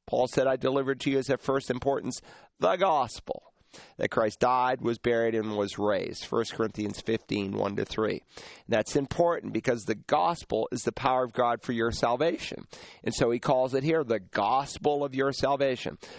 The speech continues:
So you listen to it, because until you hear the gospel, you can't believe. Sometimes people, um, quote unquote, make a decision, and they pray a prayer or they walk an aisle,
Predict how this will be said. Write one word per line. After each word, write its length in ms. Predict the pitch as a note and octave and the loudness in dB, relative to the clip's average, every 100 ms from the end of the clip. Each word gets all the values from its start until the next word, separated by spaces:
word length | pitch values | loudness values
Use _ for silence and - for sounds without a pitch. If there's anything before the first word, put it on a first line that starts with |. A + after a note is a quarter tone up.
| - | -6
So 140 | - | 0
you 140 | A#2 | 0
listen 420 | G2 A#2+ D#3 D#3+ D#3+ | 2 2 2 -2 0
to 160 | C3+ | 0
it, 160 | B2+ - | 0 -4
because 320 | - D3+ B2+ | 0 0 0
until 280 | C#3+ - A#3 | -4 0 -2
you 160 | G3 D3+ | 0 -2
hear 420 | - E3 A3 B3 | -2 0 0 2
the 120 | E3 | 0
gospel, 680 | G#2 - - - - - - _ - - _ - | 0 -4 -6 -14 -12 -14 -16 _ -20 -20 _ -2
you 100 | D#3 | 0
can't 340 | - D#3 C3+ | 2 0 2
believe. 680 | C3+ C#3+ F#3 A#2+ - - - _ _ _ - - | 0 2 0 -2 -6 -16 -20 _ _ _ -20 -2
Sometimes 480 | C#3+ E3 D3+ B2 | 2 2 2 -2
people, 580 | - E3 D3+ - C3 A#2+ | 0 0 2 2 2 4
um, 580 | A#2 A2 G#2+ G#2 G#2 F#2+ _ _ _ _ _ _ _ - | 4 4 2 0 -4 -12 _ _ _ _ _ _ _ -8
quote 280 | - E3 D#3+ | 0 2 2
unquote, 360 | C#3 D#3 D3 | 0 0 0
make 360 | G#2 A2 D3+ - | 0 0 2 0
a 60 | |
decision, 800 | B2+ A2+ A#2 - D3 D3+ C3+ - - _ _ _ _ _ _ _ _ _ _ - | -2 0 -4 0 0 0 -2 -8 -12 _ _ _ _ _ _ _ _ _ _ 0
and 580 | B2+ B2+ A#2+ A#2+ A2+ | 2 2 2 2 2
they 140 | A2+ A2 | 0 0
pray 560 | - - D3 D3+ D3 | -4 0 0 2 2
a 180 | C#3+ B2 | 2 0
prayer 540 | G#2 - C#3+ D3 B2 G#2+ | -2 -2 2 2 2 0
or 80 | G#2+ | -2
they 120 | G#2 | -2
walk 480 | G#2 A2+ C#3 C#3 - | 0 2 2 0 0
an 100 | B2+ | 0
aisle, 600 | B2 C3 A#2+ F2 A1+ | 0 0 -2 -4 -10